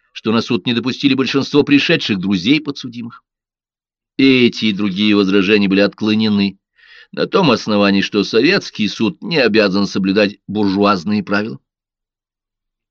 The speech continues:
На восьмой день заседания,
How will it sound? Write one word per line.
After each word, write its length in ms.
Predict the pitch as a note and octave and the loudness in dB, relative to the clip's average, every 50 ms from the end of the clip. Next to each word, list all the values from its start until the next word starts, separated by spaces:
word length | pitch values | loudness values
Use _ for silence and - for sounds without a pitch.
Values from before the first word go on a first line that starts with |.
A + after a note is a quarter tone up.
| _ _ _ _ _ _ | _ _ _ _ _ _
На 180 | - F3+ A2 A#2 | -2 0 4 6
восьмой 500 | C3 C#3+ C#3+ C#3 - - G3+ B3 B3 G#3 | 6 6 4 2 0 0 2 2 2 2
день 280 | B2+ G#2+ G#2+ G#2+ G#2 G2 | 2 2 2 2 2 2
заседания, 960 | F#2+ G#2+ G2+ - - G#2 G2+ F#2+ G2+ G2 G2 G2 F#2+ G2 G2 G#2 G#2 F#2+ | 2 0 0 0 -2 -6 -2 0 2 2 4 2 2 0 0 -2 -4 -8